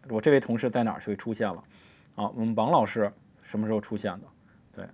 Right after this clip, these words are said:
那 Tory 最后在什么地方去出现的？啊，大家可以很快的在这个相应的这个分析里头去拿到这些信息，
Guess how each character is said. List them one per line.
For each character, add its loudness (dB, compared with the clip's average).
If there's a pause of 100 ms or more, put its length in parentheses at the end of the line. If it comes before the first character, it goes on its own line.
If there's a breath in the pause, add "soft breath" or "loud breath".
(140)
那 -8
Tory 6
最 -6
后 -2
在 -4
什 -6
么 -4
地 -4
方 -8
去 -8
出 -10
现 -10
的？ -18 (500 soft breath)
啊， -10
大 0
家 4
可 0
以 4
很 -2
快 2
的 0
在 2 (460 soft breath)
这 0
个 2
相 0
应 2
的 4
这 0
个 -2
分 0
析 -6
里 0
头 -6
去 -10
拿 -4
到 2
这 -2
些 -4
信 -10
息， -14